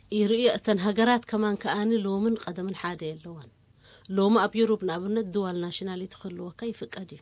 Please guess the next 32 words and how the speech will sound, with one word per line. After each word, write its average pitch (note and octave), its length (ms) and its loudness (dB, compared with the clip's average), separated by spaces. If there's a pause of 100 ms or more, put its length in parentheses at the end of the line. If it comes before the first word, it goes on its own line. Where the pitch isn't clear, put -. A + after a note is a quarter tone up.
(120)
ኣብ F3+ 140 2
በዓል F3 200 2
ሽወደን G#3 440 -2
ክሳብ A#3+ 340 -6 (140)
ዩሮፕያን F#3+ 400 -6
ኮሚኒቲ G3 480 -6
ተኣቱ - 280 -8 (240)
ብሓደ A3 400 0
ፓስፖርት - 480 -10
እዩ። - 180 -14
ቀሊል G3 360 -2
ይንቀሳቐስ F3+ 540 -8
ሰብ F#3 180 -8
ኣይነበረን። E3+ 500 -12 (680)
ንዓዲ D#3 220 -6
እንግሊዝ F3 360 -6
ንኽትከይድ F3+ 500 -10
ንኣብነት G3 360 -6
ቀሊል A3+ 320 -6
ኣይነበረም። D3 480 -10
ቀሊል G3 280 -2
ክብለካ F#3 320 -6
እንከሎ G3 260 -4
ከምዚ F#3 260 -6
ሕጂ፣ F3 180 -12 (600)
እ፣ D3+ 120 -10 (180)
ኣይዲ F3 260 -4
ካርድ F3 360 -10
ጥራይ F3 300 -8
ሒዝካ - 300 -6 (100)
ወይ F3+ 160 -8
ከዓ - 200 -12